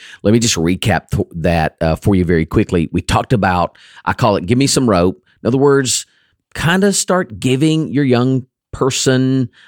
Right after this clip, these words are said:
uh, your young people a little bit of rope to make some of their own decisions so that when they get to college, they, they've already, uh, learned how to make a good and or a bad decision and the repercussions of that, <laughs> how that works.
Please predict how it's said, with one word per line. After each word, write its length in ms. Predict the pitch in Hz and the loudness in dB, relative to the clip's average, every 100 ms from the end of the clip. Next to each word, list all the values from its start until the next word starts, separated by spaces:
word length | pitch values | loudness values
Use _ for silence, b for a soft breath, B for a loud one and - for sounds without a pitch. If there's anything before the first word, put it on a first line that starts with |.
| b | b
uh, 40 | 101 | -2
your 160 | 104 110 | 2 2
young 220 | 120 123 | 2 2
people 540 | - 131 - 123 120 - | 0 0 0 0 0 -2
a 60 | |
little 300 | 98 117 127 | -4 -2 -2
bit 240 | 113 127 - | 0 0 0
of 160 | 101 101 | -2 2
rope 260 | 110 110 | 2 0
to 80 | - | -2
make 240 | 98 101 85 | 0 0 -2
some 160 | 117 | -2
of 40 | 113 | 0
their 140 | - | 0
own 140 | 107 | 0
decisions 560 | 107 101 110 104 104 107 | 0 0 0 0 -2 -2
so 100 | 104 | -2
that 200 | 95 - | -2 -2
when 200 | 101 107 | 0 0
they 140 | 101 92 | 0 -2
get 300 | 80 113 - | -2 -4 -2
to 100 | 131 | -4
college, 640 | 120 104 110 107 92 - B B | -2 -2 0 -2 -2 -8 B B
they, 520 | - 82 107 104 101 92 _ b b - | -6 0 2 2 0 -2 _ b b -2
they've 200 | 202 190 | 0 2
already, 460 | 190 185 175 160 | 2 2 2 4
uh, 140 | 143 131 | 4 4
learned 320 | 123 127 120 | 2 0 0
how 280 | 120 107 113 - | 0 0 0 0
to 260 | 120 104 | 0 2
make 300 | 95 101 110 | 2 0 0
a 60 | 107 | -2
good 400 | 101 127 139 117 - - | 0 0 0 -4 -14 -6
and 240 | 90 90 90 | -2 0 0
or 160 | 95 - | 0 0
a 180 | 113 131 | 0 0
bad 580 | 123 160 98 87 76 - | -2 -2 0 -2 -4 -6
decision 720 | 85 - - 92 87 104 110 - | -4 -2 0 0 0 -2 -2 -4
and 380 | 95 98 101 101 | -2 0 0 0
the 240 | 98 95 | 0 0
repercussions 720 | 95 104 - - 165 - 107 101 | 0 -2 -2 -2 -2 0 0 -2
of 120 | 113 | -2
that, 440 | - 107 - - - 156 | -2 -2 -2 -6 -10 -12
<laughs> 160 | 139 - | -10 -2
how 200 | 110 104 | 0 2
that 240 | 127 - | 0 0
works. 320 | 101 98 - | 0 -2 -4